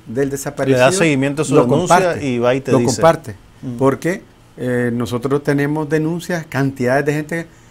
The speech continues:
Speaker 1: y lo primero que te dice, "Tengo, estoy aterrorizado. No, estoy aterrorizada, no quiero que mi caso se conozca".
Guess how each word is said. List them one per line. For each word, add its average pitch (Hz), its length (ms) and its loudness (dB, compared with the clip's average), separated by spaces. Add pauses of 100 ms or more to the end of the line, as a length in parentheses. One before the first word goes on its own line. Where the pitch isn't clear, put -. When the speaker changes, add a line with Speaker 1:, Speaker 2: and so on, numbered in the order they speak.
(140)
Speaker 1:
y 135 60 -2
lo 127 140 2
primero 120 220 -2
que 139 80 -6
te 139 100 -6
dice, 139 200 -4
"Tengo, 120 280 -8
estoy 131 260 0
aterrorizado. 107 760 -6 (360)
No, 135 140 -4 (260)
estoy 131 200 -2
aterrorizada, 139 720 -4 (280)
no 135 180 -2
quiero 139 300 0
que - 100 -8
mi 117 180 -6
caso 123 360 -12
se - 200 -12
conozca". 107 640 -10